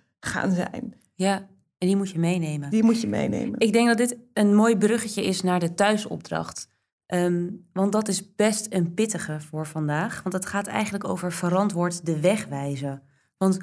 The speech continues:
Speaker 2: hoe doe je dat? En daarmee spreek ik eigenlijk de luisteraars ook direct aan. Hoe doe jij dat?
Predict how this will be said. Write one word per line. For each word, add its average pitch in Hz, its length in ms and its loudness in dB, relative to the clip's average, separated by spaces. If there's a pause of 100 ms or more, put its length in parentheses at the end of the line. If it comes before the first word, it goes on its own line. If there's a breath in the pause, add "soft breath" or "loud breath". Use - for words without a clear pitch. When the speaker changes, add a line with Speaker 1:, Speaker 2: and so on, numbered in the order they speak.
(100)
Speaker 2:
hoe 202 260 2
doe 240 240 6
je 233 120 4
dat? - 380 -6 (560)
En 190 140 2
daarmee 196 260 4
spreek 190 300 -2
ik 175 100 -8
eigenlijk 190 480 0
de 180 120 0
luisteraars 180 600 0
ook 170 260 -2
direct 185 400 2
aan. 196 220 2
Hoe 226 280 6
doe 240 220 4
jij 240 280 4
dat? 160 300 -4